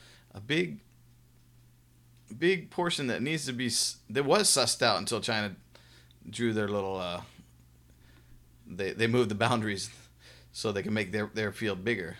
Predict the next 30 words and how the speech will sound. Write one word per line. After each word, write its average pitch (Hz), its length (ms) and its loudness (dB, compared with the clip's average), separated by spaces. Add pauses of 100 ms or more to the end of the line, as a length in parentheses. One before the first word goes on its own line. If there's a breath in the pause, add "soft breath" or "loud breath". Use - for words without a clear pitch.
basically. 87 480 -8 (1120 loud breath)
Uh, 87 40 -10
yeah. 85 500 0 (380 loud breath)
I 220 60 6
don't 226 120 6
know. 135 160 12
I'm - 120 2
gonna 214 120 10
link 202 160 8
it 190 60 6
up 185 120 8
in 151 60 -2
the 143 60 0
show 156 280 6
notes. 117 300 2
You 147 80 -2
guys 135 240 6
could 120 120 -2
definitely, 120 480 4
uh, 104 160 4 (140)
read 127 200 0
up 117 180 2
on 104 180 4
it 104 140 -2
and 101 160 -4
find 107 220 4
out 101 160 4
a - 20 0
little 107 140 2
bit 104 240 0